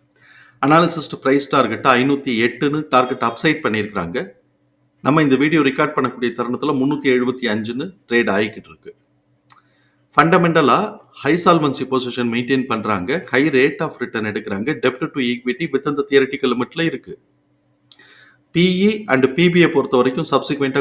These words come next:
growth-ுக்கான ஆப்பர்ச்சுனிட்டி இருக்குங்கிறது நம்மளுடைய பார்வை. இப்ப இந்த சைட்ல வந்து நூத்தி முப்பத்தி அஞ்சு அப்படின்னு சொல்லிட்டு புக் வேல்யூ போட்டிருக்கிறாங்க, புக் வேல்யூ per share கொடுத்திருக்கிறாங்க. screener dot in-ல வந்து நூத்தி ஐம்பத்தி ஆறு அப்படின்னு கொடுத்திருக்கிறாங்க. So, இப்ப நம்ம நூத்தி ஐம்பதுன்னு ஒரு ஈஸி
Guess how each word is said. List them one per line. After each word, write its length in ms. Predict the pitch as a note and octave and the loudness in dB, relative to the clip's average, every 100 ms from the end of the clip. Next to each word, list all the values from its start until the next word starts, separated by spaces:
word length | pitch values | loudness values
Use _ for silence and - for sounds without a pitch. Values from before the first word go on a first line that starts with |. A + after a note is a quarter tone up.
| B2+ | 0
growth-ுக்கான 500 | B2+ C#3 C#3 B2 A2+ | 0 0 -2 -2 0
ஆப்பர்ச்சுனிட்டி 600 | A2 - - - G#2+ G#2 | -2 -4 -12 -10 -8 -4
இருக்குங்கிறது 540 | A2+ B2 A#2+ G#2 G2+ G3 - _ - | -4 -4 -4 -4 -2 -6 -8 _ -2
நம்மளுடைய 340 | A#2 G#2+ G#2 | 2 4 4
பார்வை. 360 | - F2 E2 - _ _ _ _ _ - _ - | 4 -4 -4 -10 _ _ _ _ _ -20 _ -2
இப்ப 160 | D#3+ | 4
இந்த 180 | D3 E3 | 6 6
சைட்ல 440 | E3+ F3 F3 E3+ D3 | 4 4 4 2 2
வந்து 100 | D3+ E3 | 0 -2
நூத்தி 220 | E3+ D3 | -4 -4
முப்பத்தி 440 | C3 D#3 D#3 C3 | -4 -4 -2 0
அஞ்சு 400 | G#2+ B2 C3 C#3 C3+ | 0 0 0 -2 -4
அப்படின்னு 320 | G#2 G#2+ B2 B2 | -4 -4 -4 -4
சொல்லிட்டு 240 | A#2 C3 | -6 -4
புக் 240 | B2 B2 C3 | -4 -4 0
வேல்யூ 260 | A2+ G#2+ G#2+ | 0 0 -4
போட்டிருக்கிறாங்க, 480 | F#2+ F#2+ F2 D#2 G2 A#2 | -8 -10 -12 -14 -10 -8
புக் 180 | A#2+ | -2
வேல்யூ 240 | C3 A#2+ B2+ | 0 0 -2
per 80 | A2+ - F#2 | -4 -8 -6
share 140 | F2 - | -8 -10
கொடுத்திருக்கிறாங்க. 600 | - - F#2+ F2 E2 _ _ _ - - _ | -20 -20 -18 -16 -18 _ _ _ -20 -20 _
screener 440 | - - G3+ A3 G#3+ D3+ | -8 4 6 6 4 4
dot 180 | C3+ C3+ | 0 0
in-ல 220 | A#2+ A2+ | -2 0
வந்து 240 | A2 A2 | -2 0
நூத்தி 400 | G3 C#3 D#3 D3+ C3 | 0 0 -2 0 -2
ஐம்பத்தி 360 | A2 B2+ - G#2 | 0 -4 -2 -2
ஆறு 500 | G2 B2 C3 C3 C3 | 2 4 4 0 -4
அப்படின்னு 320 | A2 G#2+ A2 A2 | -10 -8 -8 -10
கொடுத்திருக்கிறாங்க. 540 | - - - F2+ E2+ _ _ | -18 -20 -16 -16 -16 _ _
So, 160 | E3 | -4
இப்ப 100 | E3 | 2
நம்ம 200 | C#3+ C3 | 4 4
நூத்தி 360 | C3 F3 F3+ D#3 G#2+ | 4 2 0 2 2
ஐம்பதுன்னு 460 | C#3+ F#3 F3 D3 D3+ | 2 2 2 2 2
ஒரு 140 | C3 | 2
ஈஸி 280 | C#3 D3+ | 0 -2